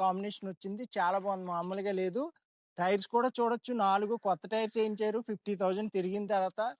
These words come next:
అలాగే మీరు దూరం నుంచి ఎక్కడి నుంచైనా రావచ్చు. ఏపీలో ఎక్కడి నుంచైనా రావచ్చు. తిరుపతి, విజయవాడ, కడప, ఇటు వైజాగ్ ఎక్కడి నుంచి వచ్చినా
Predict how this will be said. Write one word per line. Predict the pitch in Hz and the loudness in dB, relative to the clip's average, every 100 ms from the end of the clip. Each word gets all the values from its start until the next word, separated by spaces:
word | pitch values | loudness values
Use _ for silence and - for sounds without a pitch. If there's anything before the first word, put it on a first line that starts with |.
| _ _ _ _ 180 | _ _ _ _ 0
అలాగే | 196 254 247 | 2 2 2
మీరు | 240 240 240 233 240 175 | 2 2 0 -2 -6 -2
దూరం | 190 208 233 | 2 4 2
నుంచి | 254 233 | 0 0
ఎక్కడి | 196 208 220 | -2 0 0
నుంచైనా | 233 247 254 | 0 0 4
రావచ్చు. | 220 202 196 190 | 4 4 2 2
ఏపీలో | 190 220 226 | 2 2 2
ఎక్కడి | 185 214 | 0 -2
నుంచైనా | 214 220 220 208 | -2 -2 -2 0
రావచ్చు. | 185 160 151 | 0 -2 -6
తిరుపతి, | 196 190 180 208 | -4 -4 -2 -2
విజయవాడ, | 190 202 202 196 196 | 0 2 4 2 0
కడప, | 190 185 202 196 | 0 2 2 2
ఇటు | 180 180 | 0 0
వైజాగ్ | 185 196 196 | 0 0 -2
ఎక్కడి | 175 190 | -2 -4
నుంచి | 202 208 | -4 -4
వచ్చినా | - 233 | -4 -2